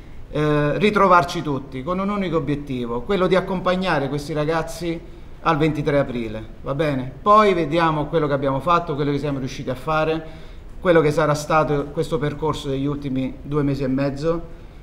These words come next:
e poi eventualmente alla fine faremo processi, cercheremo di trovare eventualmente dei capri espiatori che si vogliono trovare ogni giorno.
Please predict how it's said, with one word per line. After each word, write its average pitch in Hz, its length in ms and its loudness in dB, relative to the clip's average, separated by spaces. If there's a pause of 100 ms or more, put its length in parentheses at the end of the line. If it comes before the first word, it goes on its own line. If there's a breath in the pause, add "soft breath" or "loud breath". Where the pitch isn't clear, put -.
(340 loud breath)
e 170 180 -12
poi 247 180 4
eventualmente 190 720 -2
alla 135 160 0
fine 135 280 -2
faremo 127 680 -4 (340)
processi, 190 760 -2
cercheremo 139 400 -4
di 127 100 -4
trovare 127 440 -2
eventualmente 143 760 -2
dei 127 120 -4
capri 127 280 -4
espiatori 170 600 -4 (420 loud breath)
che 127 140 -4
si 120 80 -2
vogliono 131 320 0
trovare 131 360 0
ogni 127 220 -2
giorno. 156 500 -2